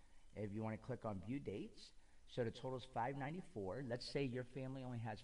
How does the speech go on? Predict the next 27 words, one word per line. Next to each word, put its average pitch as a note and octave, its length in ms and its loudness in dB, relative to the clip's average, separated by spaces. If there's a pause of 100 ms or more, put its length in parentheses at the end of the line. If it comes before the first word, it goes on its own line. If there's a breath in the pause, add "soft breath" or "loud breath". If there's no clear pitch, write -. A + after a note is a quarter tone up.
five G#2+ 220 2 (160)
hundred. D#3 320 0 (300 loud breath)
You C3+ 100 2
could - 160 0
click - 280 -2
on G#2 220 2
bid D3+ 240 2
right F#2+ 220 0
here, F#2+ 400 0
enter C#3 400 0
five A2 220 6
hundred E3 260 0
dollars. G2+ 440 0 (360 loud breath)
We're A#2 160 4
gonna F3 220 2
ask C3+ 240 2
the D3+ 80 -2
resort A#2+ 380 2
if A2+ 100 0
they G2+ 100 2
will A#2 140 2
accept - 420 -2
it. C#3 180 0
If F#2+ 120 -6
they A2 80 4
accept - 480 -2
it, B2 140 2